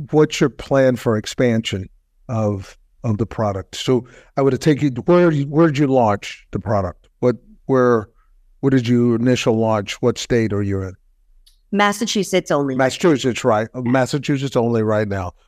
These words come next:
Speaker 1: This is a great, great cannabis state. So you're in Mass. And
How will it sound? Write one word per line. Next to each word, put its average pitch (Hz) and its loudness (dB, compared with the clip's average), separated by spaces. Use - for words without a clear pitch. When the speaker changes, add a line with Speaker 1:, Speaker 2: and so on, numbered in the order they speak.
Speaker 1:
This 156 -4
is 127 -2
a - 0
great, 113 2
great 127 0
cannabis 113 -4
state. 95 -12
So 127 0
you're 139 0
in 151 2
Mass. 135 0
And 131 -2